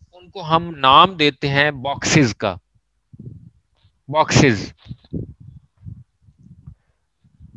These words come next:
तो इसमें सबसे पहला box जो है, ये program या policy, जिसको डब्ल्यूटीओ का जो Agreement on Agriculture है,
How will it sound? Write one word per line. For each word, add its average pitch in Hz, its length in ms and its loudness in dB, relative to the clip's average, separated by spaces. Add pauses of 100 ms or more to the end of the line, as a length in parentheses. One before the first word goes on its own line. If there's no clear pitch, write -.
(440)
तो - 440 -12
इसमें 226 260 -6
सबसे 220 420 0
पहला 214 340 4
box 175 520 -6
जो 160 220 -18
है, 117 340 2 (240)
ये 135 80 -12
program 156 800 0
या 139 100 -10
policy, 165 800 0 (340)
जिसको 196 560 -10
डब्ल्यूटीओ 180 720 -10
का 175 360 4
जो 156 360 -2
Agreement 170 380 -6
on 165 280 -2
Agriculture 160 640 2
है, 143 240 4